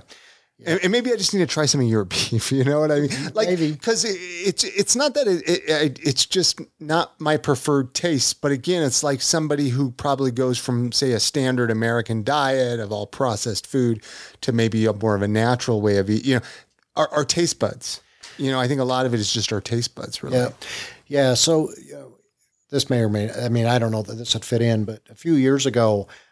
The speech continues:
Speaker 1: I, I bought a, a prime rib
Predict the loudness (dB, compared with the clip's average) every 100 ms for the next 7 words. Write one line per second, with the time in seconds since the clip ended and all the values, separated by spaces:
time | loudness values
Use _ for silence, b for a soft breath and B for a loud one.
0 | B -2 -2 -4 _ -20 -20 -16 -6 2
1 | 2 2 0 -4 _ _ -20 -20 -20 -20
2 | _ 2 4 4 2